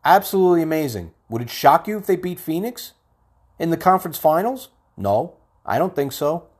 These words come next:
Those two teams are far and away the best two in the, in the, uh, West. Now, if the, if the Warriors get back Steph Curry,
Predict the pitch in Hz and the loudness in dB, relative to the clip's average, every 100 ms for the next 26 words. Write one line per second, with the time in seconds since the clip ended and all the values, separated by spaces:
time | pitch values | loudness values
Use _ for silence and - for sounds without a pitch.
0 | _ _ _ _ _ _ _ _ _ _ | _ _ _ _ _ _ _ _ _ _
1 | _ _ _ 147 180 - 185 190 170 143 | _ _ _ 0 0 -4 -4 -2 0 0
2 | 120 - 151 151 139 135 113 107 110 - | -2 4 6 6 2 0 -2 -4 -6 -6
3 | - 113 101 98 95 90 _ 107 95 92 | -8 -8 -6 -8 -10 -12 _ -10 -8 -6
4 | 90 87 87 85 - - _ _ _ _ | -4 -4 -4 -6 -6 -16 _ _ _ _
5 | _ _ _ _ 101 98 92 107 107 101 | _ _ _ _ -2 -2 -2 -4 -2 -4
6 | 98 101 113 151 180 180 180 170 170 160 | -4 -2 4 6 6 4 0 -6 0 0
7 | 156 - 151 - - 226 220 214 | 0 -6 -6 0 4 4 4 -2